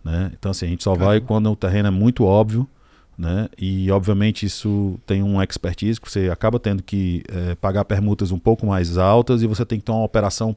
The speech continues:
Speaker 1: bem mais enxuta pra poder pagar essa permuta um pouco mais alta. É, por serem áreas,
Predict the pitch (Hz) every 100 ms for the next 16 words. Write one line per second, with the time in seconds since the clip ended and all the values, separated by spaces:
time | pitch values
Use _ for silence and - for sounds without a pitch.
0 | - 107 104 110 120 113 107 - 117 117
1 | 123 120 117 113 113 101 101 98 104 110
2 | - - 110 107 - - 101 104 104 98
3 | 85 76 - - - - _ _ _ -
4 | 90 85 - 101 101 98 95 92 90 87
5 | 85